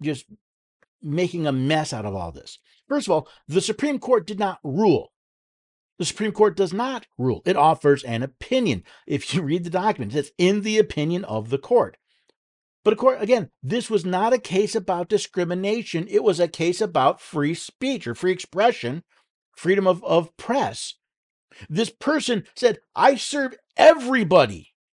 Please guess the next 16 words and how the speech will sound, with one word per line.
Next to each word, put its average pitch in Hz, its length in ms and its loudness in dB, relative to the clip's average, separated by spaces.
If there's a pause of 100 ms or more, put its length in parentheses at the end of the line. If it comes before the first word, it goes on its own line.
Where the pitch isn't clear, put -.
(140)
but 208 200 2
there 220 160 4
are 196 160 4
messages 247 720 -2
that 196 200 0
I 185 220 0
will 208 300 2
not 185 320 -2
communicate." 170 760 -4 (300)
And 170 260 0
here 240 220 0
you 254 260 -2
have 185 300 0
C 233 260 -6
N 233 140 -2
N 147 340 -2